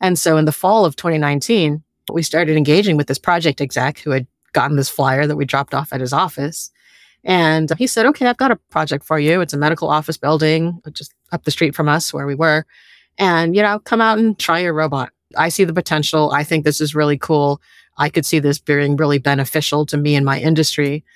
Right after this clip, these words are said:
And so I want, you know, see what you guys can do." So we brought our robot out. It took two engineers to run it back then. So we sent two engineers and two laptops, and our entire company actually went out onto that job site. And we did that job, and it was hard. It was challenging. It was the hardest job we had done to date.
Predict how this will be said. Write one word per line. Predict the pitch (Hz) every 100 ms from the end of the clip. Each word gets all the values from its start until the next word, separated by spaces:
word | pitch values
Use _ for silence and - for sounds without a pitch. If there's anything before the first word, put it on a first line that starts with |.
| _ _
And | 226
so | 240
I | 214
want, | 196 202 -
you | 147
know, | 147 165
see | - 156
what | 156
you | 160
guys | 151 156
can | 165
do." | 185 202 - _ _
So | - - 117 120 -
we | 139 139 - _ - _ _
brought | 160 151
our | 147
robot | 160 156 147
out. | 147 156
It | 160
took | - 151
two | - 170
engineers | 160 151 147 156
to | -
run | 151 147
it | 147
back | - 147 -
then. | 147 147 170
So | - 143
we | 135
sent | - 147 - -
two | 185 170
engineers | 156 151 147 156
and | 139 139
two | - 175
laptops, | 151 143 - 147 147 -
and | - 139 -
our |
entire | 165 - 147
company | - 156 160 151
actually | 135 135 - 147
went | 151 151
out | 151 139
onto | 143 147
that | 147 139
job | 135 131
site. | - 135 139 - _ _ _
And | 214
we | 220
did | 277
that | 247 226
job, | 147 170
and | 165
it |
was | 202 -
hard. | - 175 220
It | -
was | 226 -
challenging. | 160 160 160 175
It | 180
was | 143
the |
hardest | 143 165 170
job | - 156
we | 160
had | 143
done | 147 143
to | 151
date. | 214 185